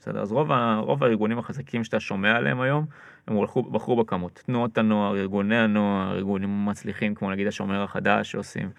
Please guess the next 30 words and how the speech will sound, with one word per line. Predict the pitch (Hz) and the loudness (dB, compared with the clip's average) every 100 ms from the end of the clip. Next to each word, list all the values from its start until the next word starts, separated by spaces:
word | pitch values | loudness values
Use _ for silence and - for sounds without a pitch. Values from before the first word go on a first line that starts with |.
| - - - - _ | -18 -20 -20 -20 _
אתה | - | -4
יודע, | 98 | -4
בלי | 92 107 107 | 0 0 0
סוף | 117 110 107 | 0 0 0
וזה, | 117 160 | -2 -2
הם | 131 110 | -2 -2
ממש | 107 143 143 | 0 0 0
הלכו | 117 135 | 0 0
לכמות, | 113 107 117 156 - - - - - _ - | 0 -2 -2 -4 -8 -20 -20 -20 -20 _ -4
והכמות | 110 117 143 127 | 0 2 2 2
אומרת | 127 123 | 2 0
שמצד | 107 101 117 110 | 0 0 2 2
אחד, | 110 101 101 | 2 0 0
מה | 110 | -6
שמאפ-, | 110 113 98 - | 0 2 0 0
מה | 117 | -6
שהופך | 113 110 - 113 127 | 0 0 0 -2 0
אותם | 107 95 | -2 -4
לסוסטיינביליים | - 101 104 95 98 110 107 95 87 | -8 -8 -6 -4 2 4 4 0 -4
ו-, | 87 92 92 | -4 -6 -4
וליכולת | 95 90 - 107 107 | -4 -4 4 4 4
השפעה | - - 98 104 104 | -6 0 4 4 2
והכל | 104 - 110 104 | -4 -2 -2 -2
וזה, | 104 110 | -4 0
היא | 104 | 0
באמת | 101 101 101 | 0 -4 -6
שהם | 104 101 | -4 -4
נמצאים | 107 107 98 | -2 0 2
all | 95 | 4
over, | 101 123 156 | 4 2 0